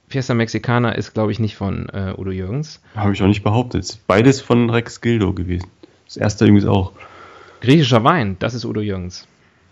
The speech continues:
Speaker 2: Sag ich doch.
Speaker 1: Ja.
Speaker 2: <laughs> Aber Fiesta Mexicana ist von Rex,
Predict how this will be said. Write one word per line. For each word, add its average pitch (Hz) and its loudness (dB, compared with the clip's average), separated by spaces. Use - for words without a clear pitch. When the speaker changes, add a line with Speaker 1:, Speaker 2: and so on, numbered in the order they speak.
Speaker 2:
Sag 143 4
ich 117 6
doch. 85 -2
Speaker 1:
Ja. 104 0
Speaker 2:
<laughs> 101 4
Aber 95 4
Fiesta 104 4
Mexicana 95 4
ist 82 -6
von 80 -6
Rex, - -2